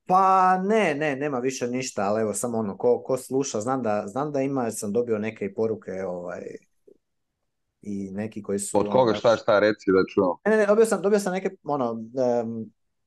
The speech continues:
Speaker 1: ljudi koji, koji gledaju, ovaj, naš, eh,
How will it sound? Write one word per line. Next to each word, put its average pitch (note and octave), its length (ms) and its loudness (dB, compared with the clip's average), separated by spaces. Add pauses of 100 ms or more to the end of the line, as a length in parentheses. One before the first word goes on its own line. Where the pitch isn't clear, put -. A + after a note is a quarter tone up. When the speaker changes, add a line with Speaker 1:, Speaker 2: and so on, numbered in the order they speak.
(600)
Speaker 1:
ljudi D#3 240 2
koji, D3 160 2 (640)
koji C3 160 -2
gledaju, C3+ 480 2
ovaj, A2 600 -2
naš, A#2+ 340 -8
eh, A#2 40 -6